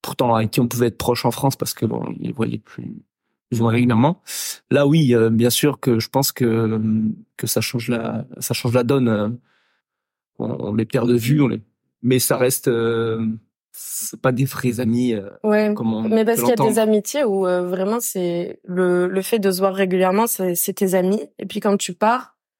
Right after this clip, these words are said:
Speaker 2: tu te rends compte qu'en fait, ben, ça change quand même un truc, ça casse quelque chose.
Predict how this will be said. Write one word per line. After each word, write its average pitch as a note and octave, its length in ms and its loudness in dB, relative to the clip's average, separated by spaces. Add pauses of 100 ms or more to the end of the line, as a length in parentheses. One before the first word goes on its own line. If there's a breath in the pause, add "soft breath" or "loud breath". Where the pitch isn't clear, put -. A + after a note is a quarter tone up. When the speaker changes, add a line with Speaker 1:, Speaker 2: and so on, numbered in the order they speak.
(140)
Speaker 2:
tu - 120 -12
te - 60 -6
rends G3+ 140 4
compte A#3 180 2
qu'en F#3+ 140 0
fait, G#3+ 240 0
ben, F3 480 0
ça - 480 -4
change G3+ 260 0
quand G3+ 100 0
même G3 140 2
un G3 80 2
truc, A3+ 280 -2
ça F#3+ 160 -2
casse G#3 200 -2
quelque G3+ 200 -2
chose. G#3 300 0